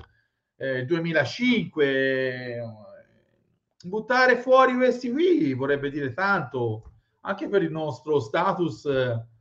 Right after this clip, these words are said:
europeo, capisci qual è il discorso? Ne parlavo oggi con Giorgio e saluto. Vuol dire tanto buttarli fuori. Io però, te lo ripeto, ci ho pensato stanotte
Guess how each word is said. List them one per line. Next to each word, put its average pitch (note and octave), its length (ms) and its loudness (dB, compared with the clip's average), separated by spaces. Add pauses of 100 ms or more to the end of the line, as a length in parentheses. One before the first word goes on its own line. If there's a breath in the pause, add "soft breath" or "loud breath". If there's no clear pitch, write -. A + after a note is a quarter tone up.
(260)
europeo, C3+ 800 2
capisci A#2 760 -8
qual C3 160 -4
è C3+ 60 -2
il B2 100 -2
discorso? A#2 580 -6
Ne A2+ 100 -10
parlavo D#3 440 0
oggi E3 240 2
con C#3 160 -4
Giorgio D3 420 2
e A2+ 60 -2
saluto. C#3 560 -6 (1900 soft breath)
Vuol D#3+ 120 -8
dire G#3 220 4
tanto G#3+ 400 6
buttarli A2+ 420 -4
fuori. - 480 -14 (440)
Io B3 200 2
però, G3+ 320 6
te - 120 0
lo D3 60 2
ripeto, D3+ 380 2
ci A2+ 120 -8
ho D#3+ 100 -4
pensato E3+ 520 0
stanotte A2+ 580 -8